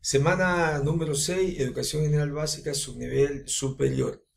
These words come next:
Este va a ser nuestro, eh, primer elemento, le podríamos llamar así, ¿no? Nuestro primer insumo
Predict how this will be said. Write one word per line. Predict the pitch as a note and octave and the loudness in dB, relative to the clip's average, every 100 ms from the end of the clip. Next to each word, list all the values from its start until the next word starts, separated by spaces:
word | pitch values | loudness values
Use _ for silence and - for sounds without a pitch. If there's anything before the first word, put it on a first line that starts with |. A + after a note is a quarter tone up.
| - | -2
Este | D#3 G#3 | 2 6
va | F#3 | 6
a | |
ser | E3 E3+ F3 F3 E3+ | 6 4 4 2 0
nuestro, | C#3 C#3+ C#3+ C#3 - C#3 C3+ C3 B2+ A#2 - - - - | -4 0 0 0 2 6 8 6 2 -4 -8 -20 -20 -6
eh, | B2+ C3 B2+ B2+ - | 4 6 6 2 -2
primer | C3+ C#3+ D#3+ E3 D#3+ D3 C#3 - - _ - - | 0 2 4 4 4 -2 -4 -8 -20 _ -20 -4
elemento, | C#3+ D3 E3 D3+ C#3 B2+ | 2 2 4 4 2 2
le | B2+ | 0
podríamos | B2 C3 C#3 C#3 C3 | -2 -2 0 0 -2
llamar | C3 B2+ B2 | -4 -6 -4
así, | B2 B2 B2+ | -4 -4 -4
¿no? | B2+ C3 | -4 -4
Nuestro | A#2+ B2+ - | -6 -8 -8
primer | A#2+ C#3 | 0 0
insumo | C#3 A#2+ - D#3 C3 B2 | 2 -2 -2 2 2 2